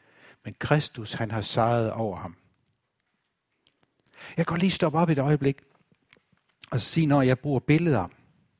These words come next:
øh, hvad, hvad skal de egentlig give os? Og jeg mødte, øh, faktisk, øh, øh, noget meget spændende for mig. Øh,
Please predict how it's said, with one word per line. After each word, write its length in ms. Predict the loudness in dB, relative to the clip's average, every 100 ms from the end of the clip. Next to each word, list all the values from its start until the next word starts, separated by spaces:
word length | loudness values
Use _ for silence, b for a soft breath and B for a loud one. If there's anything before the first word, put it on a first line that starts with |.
| _ _ B B B B B B B -6
øh, 260 | -2 0 -2
hvad, 680 | -8 -4 0 2 2 -2 -6 -16 _ _ _
hvad 300 | -12 -4 -4
skal 240 | -2 -4
de 80 | -4
egentlig 400 | -6 -6 -8 -12
give 200 | -6 -4
os? 240 | -4 -10 -18 _ _ _ _ _ _ _ _ _ B B
Og 120 | -6
jeg 100 | -2
mødte, 560 | 0 -2 -2 0 2 2
øh, 60 | 0
faktisk, 580 | -2 -4 -10 -10 -4
øh, 240 | 0 0 -4 B B B B B -4
øh, 200 | -2 -2
noget 140 | -2
meget 180 | 0 0
spændende 380 | 2 0 0 -2
for 100 | -2
mig. 260 | -2 -2 -2 _ _ _ _ _ _ _ _ -20 B B B
Øh, 140 | -2